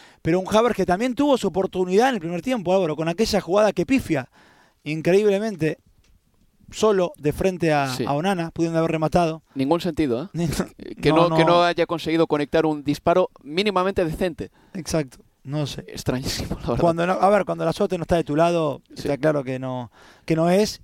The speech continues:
Speaker 1: Cuando sea, cuando
Speaker 2: Sí.
Speaker 1: logre, eh, romper la pared de tanto golpearla con la cabeza,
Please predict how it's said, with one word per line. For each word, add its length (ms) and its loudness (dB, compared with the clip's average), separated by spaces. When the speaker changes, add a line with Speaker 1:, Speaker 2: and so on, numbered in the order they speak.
Speaker 1:
Cuando 300 -2
sea, 320 4
cuando 260 -4
Speaker 2:
Sí. 80 -2
Speaker 1:
logre, 540 2
eh, 240 4
romper 460 0
la 100 0
pared 280 0
de 100 0
tanto 260 0
golpearla 440 0
con 100 -4
la 120 0
cabeza, 500 0